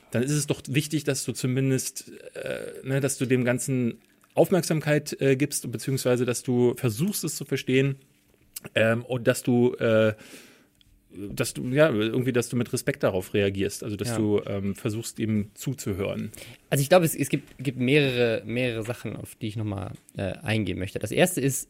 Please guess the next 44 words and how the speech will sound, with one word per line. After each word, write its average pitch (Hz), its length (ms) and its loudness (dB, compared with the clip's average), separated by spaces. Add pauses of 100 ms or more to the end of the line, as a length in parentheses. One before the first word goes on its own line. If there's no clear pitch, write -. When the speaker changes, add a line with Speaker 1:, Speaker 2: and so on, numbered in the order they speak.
(120)
Speaker 2:
äh, - 80 -16 (100)
der 113 240 -4
Rezo-Effekt. - 640 0
Also 120 260 0 (100)
das - 220 -6
Wahlergebnis 151 460 4
haben 131 80 0
wir 120 60 0
jetzt - 120 -6
auch 120 80 -6
gar 120 140 2
noch 117 140 0
gar 117 120 0
nicht 117 140 -4
besprochen. 160 480 2 (120)
Speaker 1:
Ja, 131 140 6
genau, 113 160 4
Speaker 2:
Ähm, 127 220 6
Speaker 1:
das 123 100 0
können 107 140 0
wir 101 100 0
noch 92 80 -4
mal 87 60 -6
machen. 127 120 0
Speaker 2:
Wahlergebnis 143 600 4
zur 135 100 4
Europawahl, 131 600 4
ähm, 113 400 0 (360)
was 131 200 -2
ich 160 120 2
besonders 135 380 6
sehr 117 160 4
schön 127 220 2
fand, 123 200 -2
ist, - 140 -6
dass 113 160 -6
die 107 220 -4
Wahlbeteiligung, 107 880 -2 (140)
ähm, 98 400 -2
zum, - 420 -6
zum 117 160 -6
ersten 117 300 -2
Mal 104 240 -2
seit 101 380 -4